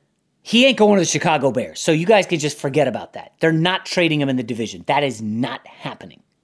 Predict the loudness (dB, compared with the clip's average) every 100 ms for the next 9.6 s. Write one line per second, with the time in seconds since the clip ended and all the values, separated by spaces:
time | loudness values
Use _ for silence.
0 | _ _ _ _ _ _ -6 -2 0 0
1 | -2 -2 0 -2 -4 -2 -2 0 -2 -4
2 | -4 -6 -6 -10 -18 -14 -14 -14 -16 -14
3 | -14 -14 _ _ -10 -4 0 0 0 -4
4 | -8 -16 _ _ _ _ -14 -10 -10 -12
5 | _ _ _ _ _ _ _ _ _ _
6 | _ _ -2 0 0 -2 0 0 0 0
7 | 0 -2 0 0 0 -2 -2 -2 -2 -6
8 | -4 -4 -4 -4 -2 -2 -4 -6 -6 -4
9 | -6 -6 -6 -6 -6 -6